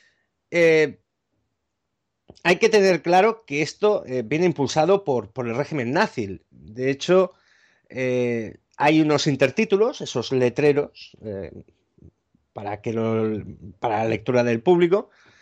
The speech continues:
donde se indica que el documental se realiza por orden directa de Hitler y que sitúan al espectador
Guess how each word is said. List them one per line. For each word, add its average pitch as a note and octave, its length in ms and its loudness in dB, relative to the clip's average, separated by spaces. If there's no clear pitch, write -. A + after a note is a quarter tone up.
donde G3+ 460 2
se G#3+ 120 2
indica G3+ 320 0
que G#3 100 0
el F#3+ 100 4
documental F3+ 540 2
se G3+ 160 2
realiza F#3 400 -2
por E3+ 120 0
orden F#3+ 240 2
directa F3+ 320 -2
de D3 160 0
Hitler A#2+ 480 -10
y G#3 100 -8
que - 120 -2
sitúan F#3 460 0
al F#3 80 -2
espectador F#3+ 720 -2